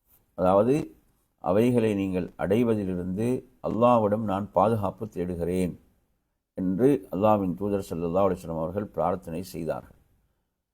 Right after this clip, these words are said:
உண்மையில், என் அருமையான சகோதரர்களே, அந்த சிறந்த நூற்றாண்டிலே வாழ்ந்த நபித்தோழர்கள் இவைகளிலிருந்து பாதுகாக்கப்பட்டார்கள்.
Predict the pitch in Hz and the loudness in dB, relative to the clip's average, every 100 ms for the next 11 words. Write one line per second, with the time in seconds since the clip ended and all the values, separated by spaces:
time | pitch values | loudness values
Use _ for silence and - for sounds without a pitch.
0 | _ - 123 139 143 143 143 - 117 110 | _ -4 0 2 2 2 0 -2 2 4
1 | 127 127 120 113 95 98 113 101 92 92 | 4 2 0 0 -2 -2 0 0 0 0
2 | 110 - _ _ _ _ _ _ _ _ | 0 0 _ _ _ _ _ _ _ _
3 | _ - 117 117 110 95 - 120 139 127 | _ -2 2 4 4 4 2 2 2 2
4 | 113 117 117 110 104 98 90 85 95 95 | 0 0 0 0 0 0 2 4 2 2
5 | 95 92 - _ _ _ _ _ - - | 0 0 -2 _ _ _ _ _ -20 -20
6 | _ - 151 156 143 139 131 131 135 90 | _ -2 -2 2 4 6 6 6 2 0
7 | - _ _ _ _ _ _ - 120 131 | -8 _ _ _ _ _ _ -2 4 6
8 | 135 127 117 113 110 127 110 - _ _ | 6 6 2 0 0 0 0 -6 _ _
9 | _ - 101 117 104 98 104 87 82 90 | _ 0 4 4 4 2 -2 -2 0 2
10 | 82 82 | 2 -4